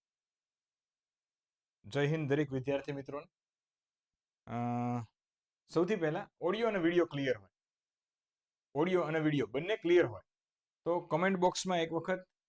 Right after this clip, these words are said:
"જય હિન્દ" લખી નાખજો અને તમે કયા શહેરથી કે કયા ગામથી જોવો છો એ એક વખત લખી નાખજો. બરોબર છે? ચલો.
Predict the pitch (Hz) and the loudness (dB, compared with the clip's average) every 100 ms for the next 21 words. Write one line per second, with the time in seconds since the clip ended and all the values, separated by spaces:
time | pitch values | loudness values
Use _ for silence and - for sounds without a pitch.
0 | _ _ 127 110 151 147 131 175 131 _ | _ _ -12 0 2 2 0 -2 -4 _
1 | _ _ 113 131 170 170 160 147 165 147 | _ _ -4 -2 0 0 0 -4 -6 -4
2 | 156 120 - _ _ _ _ _ 151 170 | -4 -4 -10 _ _ _ _ _ -2 0
3 | 170 165 160 160 151 143 147 139 143 139 | -2 0 0 0 0 0 0 -2 -6 -4
4 | 127 131 123 127 131 131 123 127 127 123 | -2 -2 0 0 -2 -2 0 2 2 -2
5 | - 123 117 - - 120 123 123 110 110 | -6 -6 -6 -8 -10 -8 -6 -8 -8 -6
6 | 127 120 110 120 - _ _ _ _ _ | -4 -4 -6 -10 -14 _ _ _ _ _
7 | 117 151 160 156 165 _ _ _ _ - | -2 0 0 -4 -8 _ _ _ _ 0
8 | 240 170 | 2 0